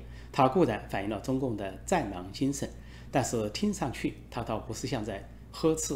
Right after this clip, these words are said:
这个英国记者，倒像是在暗讽习近平。因为都知道中共总书记习近平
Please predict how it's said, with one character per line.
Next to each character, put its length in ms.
这 100
个 60
英 180
国 160
记 140
者， 180
倒 140
像 180
是 140
在 280
暗 160
讽 280
习 180
近 100
平。 300
因 80
为 40
都 160
知 160
道 240
中 160
共 120
总 120
书 140
记 140
习 160
近 80
平 120